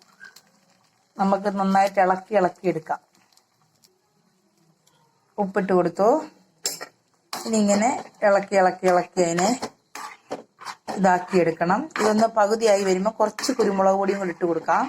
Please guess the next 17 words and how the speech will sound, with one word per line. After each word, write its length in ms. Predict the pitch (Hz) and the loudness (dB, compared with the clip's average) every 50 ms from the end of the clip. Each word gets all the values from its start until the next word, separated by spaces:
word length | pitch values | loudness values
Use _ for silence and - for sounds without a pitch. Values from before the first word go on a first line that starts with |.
| - - - _ _ _ _ - - - - - _ _ | -8 -12 -18 _ _ _ _ -20 -18 -18 -18 -20 _ _
അപ്പോൾ 120 | - 220 214 | -2 0 0
ഇതൊന്ന് 180 | 208 202 196 190 190 190 185 | 0 2 2 2 4 4 2
ആക്കി 200 | 185 190 185 - 185 | 0 -2 -2 0 0
എടുത്തുകൊണ്ട് 340 | 170 165 - 180 175 175 170 | 0 0 0 -2 -2 0 0
വരാം. 260 | 165 165 170 180 202 247 339 - - - - - - - - - _ - - - _ _ _ - - - _ _ _ | 0 0 2 2 0 0 -2 -6 -12 -20 -20 -20 -20 -20 -20 -18 _ -12 -14 -14 _ _ _ -20 -20 -20 _ _ _
കുറച്ച് 240 | - 226 220 - 247 240 - | -4 -4 -2 -2 -2 0 0
കുരുമുളക് 400 | 214 220 214 214 208 214 214 208 | 2 2 4 4 4 4 4 2
പൊടിയും 180 | 208 202 208 208 | -2 -4 -4 -6
കൂടി 120 | 202 185 - | -6 -10 -6
ഇട്ട് 160 | - - 214 254 - - - _ _ _ _ 208 196 | 0 0 0 0 0 -4 -14 _ _ _ _ -2 0
നമുക്കിതൊന്ന് 560 | 196 196 185 190 190 185 180 180 180 190 220 254 254 _ _ _ _ _ _ _ _ _ _ _ _ - | 2 2 2 2 2 2 2 2 0 0 -2 -2 -4 _ _ _ _ _ _ _ _ _ _ _ _ -2
നന്നായിട്ട് 420 | 208 196 196 196 196 190 190 185 185 180 | -2 0 2 2 2 2 2 2 2 0
ഇളക്കി 260 | 175 175 175 - - 180 | 0 0 -2 -2 -2 -2
എടുത്തുകൊണ്ട് 440 | 180 160 - - 170 160 160 156 160 151 | -2 -2 -4 -2 0 0 0 -2 -4 -8
വരാം. 180 | 151 - _ _ _ _ _ _ _ - - - _ _ _ - - - - - _ _ _ - - - - - - | -10 -10 _ _ _ _ _ _ _ -20 -20 -20 _ _ _ -12 -6 -6 -6 -6 _ _ _ -4 -4 -4 -4 -4 -6
ഇങ്ങനെ 220 | - 196 196 190 190 185 | -2 0 2 4 4 4
നല്ല 180 | 185 185 185 | 4 4 2